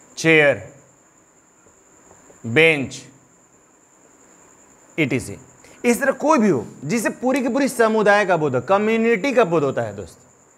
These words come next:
पूरे community का बोध होगा। अगर कोई लड़का बोलता है तो लड़का मतलब सिर्फ एक लड़का का बात नहीं होगा, लड़का का मतलब होता है पूरा लड़का। जैसे हम लोग बोलते हैं, एक example देते हैं, बच्चे नटखट होते हैं।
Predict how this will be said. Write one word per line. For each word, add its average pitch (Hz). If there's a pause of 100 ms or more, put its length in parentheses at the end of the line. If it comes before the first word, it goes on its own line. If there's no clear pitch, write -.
(440)
पूरे 254
community 190
का 156
बोध 135
होगा। 113 (320)
अगर 190
कोई 240
लड़का 180
बोलता 202
है 165 (280)
तो 185
लड़का 185
मतलब 214
सिर्फ 226
एक 208
लड़का 233
का 214
बात 226
नहीं 240
होगा, 123 (1080)
लड़का 175
का 220
मतलब 185
होता 143
है 160 (380)
पूरा 240
लड़का। 156 (1500)
जैसे 185
हम 220
लोग 226
बोलते 180
हैं, 185
एक 196
example 165
देते 160
हैं, 143 (360)
बच्चे 185
नटखट 180
होते 131
हैं। 101